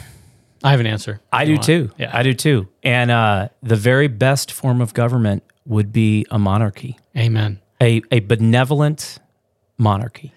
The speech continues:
Speaker 1: So a monarchy where the king is good.
Speaker 2: Yes.
Speaker 1: Yeah.
Speaker 2: Yeah.
Speaker 1: And there's only one kingdom like that. And
Speaker 2: Yeah.
Speaker 1: that's where our ultimate heart should be set, on that one kingdom that will come one day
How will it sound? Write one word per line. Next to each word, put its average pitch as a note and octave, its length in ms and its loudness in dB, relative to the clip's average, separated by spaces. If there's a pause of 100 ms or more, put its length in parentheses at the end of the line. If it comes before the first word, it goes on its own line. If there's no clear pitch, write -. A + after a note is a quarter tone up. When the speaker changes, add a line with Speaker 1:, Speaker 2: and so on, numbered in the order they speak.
(140)
Speaker 1:
So A#2 360 2
a A#2+ 120 -2
monarchy C3 640 0
where A#2 160 2
the G#2+ 120 -4
king G#2+ 360 -4
is F#2+ 180 -8
good. - 480 -16 (120)
Speaker 2:
Yes. - 540 -12
Speaker 1:
Yeah. G#2+ 200 -8 (300)
Speaker 2:
Yeah. G#2+ 240 0 (160)
Speaker 1:
And A2 420 -2
there's B2+ 360 0
only A#2+ 200 0
one A2 500 -4 (120)
kingdom G2+ 360 -4
like G#2 240 -8
that. - 220 -12 (100)
And B2 120 0
Speaker 2:
Yeah. A#2+ 80 2
Speaker 1:
that's A2 120 -2
where A2+ 160 2
our G#2+ 380 -2
ultimate A#2 360 -4
heart - 360 -4
should G#2+ 240 -8
be G2+ 100 -4
set, - 380 -10 (260)
on A2+ 200 0
that A2+ 200 -6
one A2+ 400 -2
kingdom G#2+ 540 -6 (680)
that A#2 160 0
will A2 200 2
come G#2+ 280 0
one G2+ 220 0
day G2+ 300 -4